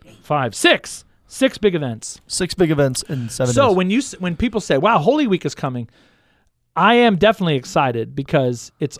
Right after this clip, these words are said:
Speaker 1: awesome. The liturgies are beautiful.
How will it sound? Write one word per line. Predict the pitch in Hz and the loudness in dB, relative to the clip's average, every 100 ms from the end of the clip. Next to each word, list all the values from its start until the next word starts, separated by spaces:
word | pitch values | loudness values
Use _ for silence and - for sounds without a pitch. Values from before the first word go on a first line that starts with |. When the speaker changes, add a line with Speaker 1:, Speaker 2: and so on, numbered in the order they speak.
| _ | _
Speaker 1:
awesome. | 160 147 - 107 117 120 - | -4 -4 -6 -10 -10 -12 -4
The | |
liturgies | 135 165 170 147 135 | 0 2 2 -2 -4
are | 123 | -6
beautiful. | 117 156 151 - 143 131 131 | -4 -2 -2 -2 -4 -2 -4